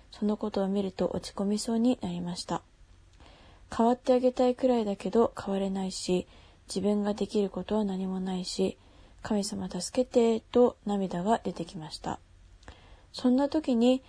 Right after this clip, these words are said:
聖書を読むと一つの言葉が心に留まりました。それは、「あなたの重荷を主に委ねよ。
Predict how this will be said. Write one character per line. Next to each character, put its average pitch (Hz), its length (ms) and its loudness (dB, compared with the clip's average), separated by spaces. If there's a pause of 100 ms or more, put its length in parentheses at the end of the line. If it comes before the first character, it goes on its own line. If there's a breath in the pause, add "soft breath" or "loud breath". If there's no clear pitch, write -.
(120)
聖 262 300 6
書 233 120 -2
を - 40 0
読 196 160 -2
む 180 120 -4
と 180 140 -2
一 277 220 0
つ - 100 -4
の 240 120 2
言 220 280 -2
葉 214 140 0
が 254 240 4
心 196 340 -2
に 226 240 0
留 185 160 -6
ま 165 80 -6
り 160 100 -10
ま 175 160 -8
し - 100 -10
た。 - 180 -6 (760 soft breath)
そ - 160 -4
れ 190 140 2
は、 214 260 4 (540 soft breath)
「あ 214 80 2
な 220 140 2
た 208 140 0
の 190 160 0
重 185 160 0
荷 190 180 0
を 226 200 2
主 - 160 -6
に 185 140 0
委 175 100 -2
ね 190 260 -2
よ。 185 200 2